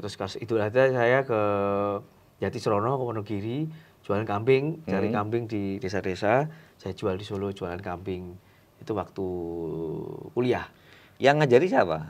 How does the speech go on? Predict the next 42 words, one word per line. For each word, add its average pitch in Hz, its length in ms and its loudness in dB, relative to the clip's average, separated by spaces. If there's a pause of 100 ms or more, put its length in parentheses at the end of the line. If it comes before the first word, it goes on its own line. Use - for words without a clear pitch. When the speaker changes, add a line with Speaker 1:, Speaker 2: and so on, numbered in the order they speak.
Speaker 2:
Hanya 127 320 4
ekosistem 123 540 4
di 110 120 4
keluarga 113 380 8
saja 127 240 8
yang 202 140 12
Speaker 1:
Iya. 170 120 10 (440)
<laughs> 160 420 0
Yang 139 100 0
ngajari 151 300 10
ya, 165 100 12 (460)
untung 156 320 10
ya 160 140 12
untung, 151 260 8
kadang 156 320 8
ya 135 260 10
nombok 185 420 10
ya, 135 200 10
semua 143 300 2
ketabrak-tabrak 147 800 4
lah. 127 140 2
Kalau 123 120 2
kita 117 180 -2
pedagang 120 380 -2
udah, 110 220 -4 (380)
nggak - 120 -6
usah, 113 160 -4
udah 107 200 -2
biasa. 107 340 8 (520)
<laughs> 131 520 -6
Rugi 156 260 4
itu 175 120 8
hal 165 180 10
biasa, 127 560 0
tapi 123 260 -8
ya 123 140 0
kita 117 240 -2
harus - 80 -12
bangkit 98 300 -4
lagi, 92 260 -10
bangkit - 320 -14
lagi. - 320 -16